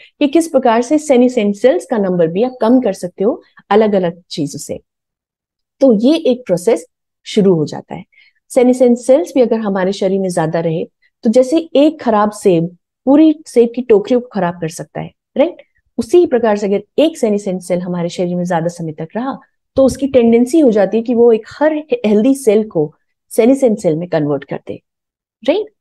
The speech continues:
तो ऐसे कई फैक्टर्स हैं जिनके through आप इसे कंट्रोल कर सकते हैं, जैसे हम, जिनको हम बोल रहे हैं एपिजेनेटिक अल्टरेशंस,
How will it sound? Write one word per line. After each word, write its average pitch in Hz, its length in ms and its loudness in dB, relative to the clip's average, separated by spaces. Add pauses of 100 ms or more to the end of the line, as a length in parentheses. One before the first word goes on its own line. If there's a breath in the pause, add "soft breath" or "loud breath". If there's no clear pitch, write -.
(160)
तो 339 280 -2 (680)
ऐसे 247 220 2
कई 339 420 2
फैक्टर्स 269 560 -2
हैं 233 180 -2 (260)
जिनके 226 300 2
through 247 340 -2
आप 202 200 -4
इसे 214 160 -4
कंट्रोल 208 420 2
कर 190 120 -6
सकते 175 140 -10
हैं, 170 60 -10
जैसे 180 220 -6
हम, 185 300 -6
जिनको 190 300 -4
हम 180 120 -2
बोल 208 200 2
रहे 185 180 0
हैं 156 100 -8 (300 soft breath)
एपिजेनेटिक 190 640 0
अल्टरेशंस, - 640 -14